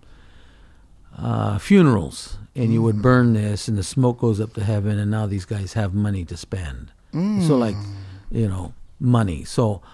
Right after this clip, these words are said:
Speaker 1: I got those papers. I said, "Man, I could do something with these. These are nice." They looked all tattered and beat and stuff. So one day I was just stamping stuff around, and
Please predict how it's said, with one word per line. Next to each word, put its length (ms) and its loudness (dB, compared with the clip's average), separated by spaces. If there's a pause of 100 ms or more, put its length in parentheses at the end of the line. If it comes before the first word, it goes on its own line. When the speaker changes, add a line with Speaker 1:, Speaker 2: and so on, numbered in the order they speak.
(200)
Speaker 1:
I 180 4
got 260 0
those 240 0
papers. 640 -4
I 120 0
said, 180 -4
"Man, 180 0
I 80 -2
could 160 -2
do 120 0
something 240 -6
with 120 -8
these. 200 -6
These 200 -6
are 80 -2
nice." 560 -6 (340)
They 100 6
looked 280 4
all 160 0
tattered 480 0
and 160 -2
beat 340 -4
and 80 -10
stuff. 340 -12
So 300 -4 (480)
one 220 6
day 200 4
I 60 4
was 140 2
just 180 -2
stamping 460 0
stuff 320 -6
around, 420 -2
and 200 0